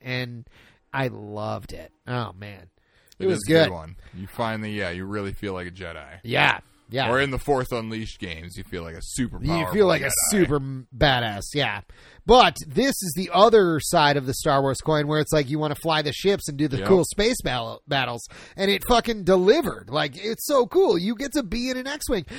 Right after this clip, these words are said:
Speaker 1: and you can fly first person if you want to. Like,
Speaker 2: Yeah.
Speaker 1: you can be in the cockpit.
Speaker 2: You can. I,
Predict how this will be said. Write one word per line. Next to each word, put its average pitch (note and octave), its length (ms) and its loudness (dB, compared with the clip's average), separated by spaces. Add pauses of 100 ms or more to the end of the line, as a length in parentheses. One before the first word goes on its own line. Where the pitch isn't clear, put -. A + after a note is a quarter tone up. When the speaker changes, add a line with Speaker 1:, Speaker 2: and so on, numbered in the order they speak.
(140)
Speaker 1:
and B3+ 360 -2
you A3 160 -2
can C#4 340 2
fly A3 540 0 (100)
first G#3+ 260 2
person A#3+ 320 -2
if F3 100 -2
you G3 120 -6
want A#3+ 280 -6
to. D#3+ 180 -2
Like, D#3 220 -2
Speaker 2:
Yeah. C#3 280 0
Speaker 1:
you A3+ 60 -2
can C4 100 -2
be A#3 140 -2
in A3 280 -6
the A#3 100 -2
cockpit. A#3+ 600 0
Speaker 2:
You A2+ 240 -2
can. C#3 260 0
I, A#2 360 0